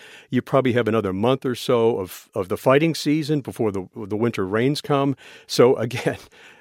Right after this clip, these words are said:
for a lot of reasons, you need that money right now. And one other thing, you know, Republicans keep saying, "Oh, well, we're shoveling all this money to Ukraine." What defense officials says, "Well, hang on a second. Hundreds of millions of dollars in this package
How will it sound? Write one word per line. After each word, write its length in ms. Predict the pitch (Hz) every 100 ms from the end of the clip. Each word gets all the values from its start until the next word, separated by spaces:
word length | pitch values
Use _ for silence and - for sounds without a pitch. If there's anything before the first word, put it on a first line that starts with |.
| _
for 180 | - 120
a 60 | 110
lot 280 | 120 135
of 120 | 131 117
reasons, 580 | 123 113 107 95 - -
you 160 | 120
need 400 | 113 113 110 101
that 300 | 104 98 101 _ -
money 220 | 95 92
right 280 | 95 92 104
now. 200 | 101 127
And 160 | 139
one 120 | 196
other 160 | 247 131
thing, 260 | 127 104 - - - -
you 80 | 147
know, 100 | 135
Republicans 600 | 135 131 196 202 160 -
keep 220 | 131 117
saying, 240 | - 110
"Oh, 40 | 135
well, 120 | 131
we're 100 | 113
shoveling 460 | - 143 131 127 117
all 120 | 107
this 220 | 101 -
money 220 | 107 98
to 120 | -
Ukraine." 600 | 90 87 - 139 87 69 - - - - -
What 160 | 143 127
defense 320 | 120 220 233
officials 400 | 139 120 123 101
says, 240 | 101 92
"Well, 120 | 147 127
hang 220 | 214 240
on 120 | 233
a 40 |
second. 320 | - 139 95 - _
Hundreds 440 | - 175 214 220 160
of 80 | 147
millions 400 | 156 165 156 127
of 100 | 101
dollars 480 | 123 151 147 107
in 260 | - 139 156
this 200 | 151 143
package 640 | - 156 175 90 73 -